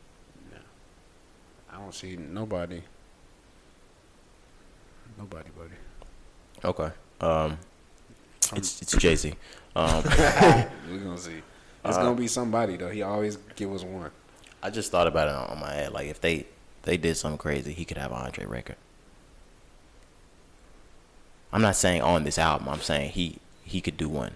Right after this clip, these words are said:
Speaker 1: Yeah.
Speaker 2: <clears throat> Um, can you go to I G for me? 'Cause, uh, I need to pull this up.
Speaker 1: In the D M?
Speaker 2: Did I s-,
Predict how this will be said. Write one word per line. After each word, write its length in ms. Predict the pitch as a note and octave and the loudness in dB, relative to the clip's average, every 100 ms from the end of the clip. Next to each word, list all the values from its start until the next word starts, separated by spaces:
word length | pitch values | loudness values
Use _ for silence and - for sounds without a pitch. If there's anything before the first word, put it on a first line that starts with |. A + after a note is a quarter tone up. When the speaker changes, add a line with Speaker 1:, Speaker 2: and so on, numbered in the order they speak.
| - - - - | -16 -20 -20 -18
Speaker 1:
Yeah. 760 | D2+ - - - - - D3+ B2+ | -16 -16 -18 -2 2 4 4 4
Speaker 2:
<clears throat> 60 | F2 - - - - - - - - - - - | -2 -12 -20 -20 -20 -20 -20 -20 -16 -14 -14 -12
Um, 1000 | E2 G2+ G#2+ A2 A2 A2 A2 A2 A2 G#2+ - - - - - - - - - - - - - - - | -6 -4 -2 0 0 0 0 2 2 0 -4 -14 -20 -20 -18 -16 -16 -20 -20 -20 -20 -20 -18 -16 -12
can 140 | - | -4
you 40 | G#2 | 2
go 100 | B2+ | 4
to 140 | G#2 | 4
I 100 | G2+ | 2
G 160 | G2 G#2+ | 0 -4
for 220 | - G#2+ | 0 2
me? 160 | A2 G2+ - - - - - - - - | 2 -2 -10 -20 -20 -20 -20 -20 -20 -12
'Cause, 180 | - | -4
uh, 160 | E2+ D2+ | 0 0
I 60 | D#2+ | 0
need 200 | F#2+ F2 | -2 -4
to 60 | |
pull 220 | - - D#2 | -6 -4 -4
this 160 | - | -4
up. 160 | D2 - - - - - - - - - - - - - - - - - - | -8 -8 -14 -18 -16 -16 -16 -16 -16 -18 -20 -20 -20 -20 -20 -20 -20 -20 -18
Speaker 1:
In 120 | E2+ | -14
the 100 | D#2+ | -12
D 220 | E2 F2+ | -8 -6
M? 160 | G2+ G#2 - - - - - - - - - | -6 -8 -14 -20 -20 -20 -20 -20 -20 -20 -4
Speaker 2:
Did 140 | E2 | 2
I 40 | D#2+ | 2
s-, 180 | - | 2